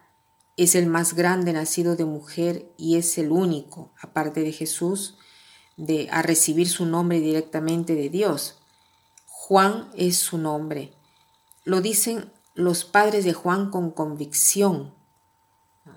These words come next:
La costumbre hebraica dice que es el padre el que tiene que dar el nombre al hijo,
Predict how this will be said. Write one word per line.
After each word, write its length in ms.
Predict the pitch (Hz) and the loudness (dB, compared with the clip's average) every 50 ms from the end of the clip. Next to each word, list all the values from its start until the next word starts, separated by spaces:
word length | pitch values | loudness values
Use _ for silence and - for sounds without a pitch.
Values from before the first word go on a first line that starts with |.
| - _ - | -20 _ -6
La 140 | 165 170 170 | -4 -4 -2
costumbre 480 | 180 180 175 - - 226 220 208 208 | 0 -2 -2 -2 -4 -4 -2 0 2
hebraica 520 | 190 175 175 180 180 196 202 202 202 226 202 | 2 4 4 2 4 2 2 0 0 0 2
dice 380 | 170 175 175 - - 190 180 | 2 2 2 2 0 -2 -4
que 220 | 185 - 156 160 175 | -4 -2 0 0 2
es 180 | 175 175 - | 2 0 0
el 140 | 180 165 156 | 0 -2 -4
padre 800 | 160 - _ - 233 240 220 185 156 156 143 147 151 143 - - | -4 -6 _ 2 2 4 4 2 0 0 -2 -4 -6 -8 -12 -12
el 180 | - 160 160 156 | -6 -4 -4 -2
que 100 | - 160 | -2 -4
tiene 280 | 160 - 170 165 170 170 | -4 -2 -2 -2 -2 -2
que 140 | 170 165 | -2 0
dar 180 | 160 160 156 156 | 0 0 0 0
el 200 | 160 160 156 156 | 0 0 0 0
nombre 340 | 165 165 165 160 160 160 156 | 0 0 0 0 -2 -2 -4
al 100 | 156 156 | -4 -4
hijo, 540 | 151 151 147 - - - 151 147 147 - | -4 -6 -6 -8 -10 -10 -10 -10 -10 -14